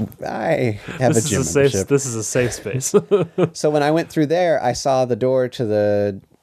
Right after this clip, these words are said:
Speaker 1: uh, gender neutral. That's what it's actually called.
Speaker 2: Okay.
Speaker 1: The gender neutral bathroom, and I tried it, and it was locked.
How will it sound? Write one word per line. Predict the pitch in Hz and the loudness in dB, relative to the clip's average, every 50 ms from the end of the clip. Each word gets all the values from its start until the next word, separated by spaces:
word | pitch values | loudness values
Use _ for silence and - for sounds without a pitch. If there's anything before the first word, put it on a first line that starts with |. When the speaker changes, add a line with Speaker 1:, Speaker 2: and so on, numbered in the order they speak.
| _ - - - - - 80 | _ -20 -20 -20 -18 -14 -10
Speaker 1:
uh, | 80 101 113 110 | -8 -6 -6 -2
gender | - 156 156 151 143 139 | 2 2 4 6 6 6
neutral. | 139 139 139 123 - - - 71 | 6 6 4 4 2 -4 0 0
That's | 95 104 - - | 0 0 0 -4
what | - - | -8 -8
it's | - - - _ - _ - - | -10 -16 -18 _ -20 _ -2 0
actually | 82 90 - - - 69 | 0 0 0 -2 -6 -4
called. | - - - 131 123 | -4 -4 -6 -6 -6
Speaker 2:
Okay. | 123 151 165 - 104 107 | -6 -6 -4 -6 -4 -2
Speaker 1:
The | 120 | -2
gender | 113 123 139 139 139 135 | 2 2 2 4 4 4
neutral | 135 131 123 - 127 | 4 2 2 2 2
bathroom, | 101 104 101 101 - 104 95 95 95 - - | 2 2 0 0 -2 -2 -4 -4 -4 -6 -6
and | 113 110 | -4 -2
I | 107 104 104 | -2 -2 -2
tried | - - 151 147 160 156 127 | -2 -2 0 2 2 2 2
it, | 107 95 - | 0 -2 -2
and | 104 101 | -4 -6
it | - | -6
was | - - - | -6 -6 -6
locked. | 85 - - - - - - - | -6 -6 -6 -10 -18 -20 -20 -20